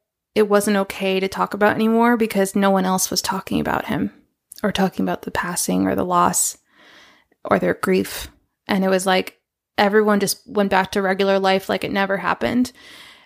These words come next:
And I couldn't do that. And so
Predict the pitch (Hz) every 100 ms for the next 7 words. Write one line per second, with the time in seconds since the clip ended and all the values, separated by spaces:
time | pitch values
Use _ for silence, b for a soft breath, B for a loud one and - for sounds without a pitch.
0 | - 220 208 214 233 220 190 190 185 170
1 | - - _ _ _ _ _ _ - 208
2 | 208 220 208 196 -